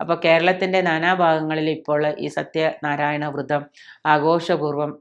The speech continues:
അനുഷ്ഠിച്ചു വരുന്നുണ്ട്. സന്താന ഭാഗ്യമില്ലാത്ത ദമ്പതികള്, സന്താനങ്ങൾ ഉണ്ടാവാൻ വേണ്ടി പ്രാർത്ഥിച്ച് വളരെയേറെ കാലമാറ്റ് നോറ്റ് എല്ലാ ക്ഷേത്രങ്ങളിലും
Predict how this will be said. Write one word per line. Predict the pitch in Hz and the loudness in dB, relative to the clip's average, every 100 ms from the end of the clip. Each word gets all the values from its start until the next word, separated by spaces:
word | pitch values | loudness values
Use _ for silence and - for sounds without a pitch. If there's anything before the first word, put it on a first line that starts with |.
| 143 | -6
അനുഷ്ഠിച്ചു | 139 135 160 151 | -6 -6 -8 -4
വരുന്നുണ്ട്. | 147 139 135 135 127 127 - | -2 -2 -4 -6 -6 -10 0
സന്താന | 165 160 165 170 | 0 4 2 2
ഭാഗ്യമില്ലാത്ത | 160 151 156 156 147 147 147 147 143 - - | 2 2 0 -2 0 -2 -2 -4 -4 -8 -4
ദമ്പതികള്, | 156 143 143 147 143 135 135 - 143 | -2 0 -2 -2 0 0 -4 -6 -12
സന്താനങ്ങൾ | 147 147 147 151 143 - 156 | -6 -2 -2 -4 -10 -12 -10
ഉണ്ടാവാൻ | 151 147 143 147 | -6 -4 -4 -6
വേണ്ടി | 147 143 | -8 -10
പ്രാർത്ഥിച്ച് | 147 151 147 - 143 147 147 147 _ _ _ - | -4 -2 -2 -6 -10 -4 -4 -6 _ _ _ -4
വളരെയേറെ | 151 151 147 151 | -2 0 0 -2
കാലമാറ്റ് | 151 147 147 151 151 151 | 0 0 0 -4 -6 -6
നോറ്റ് | 147 143 147 147 147 | -6 -6 -2 -2 -2
എല്ലാ | 147 143 | -2 -2
ക്ഷേത്രങ്ങളിലും | 156 151 151 143 143 143 143 | 0 -2 -2 -4 -4 -4 -6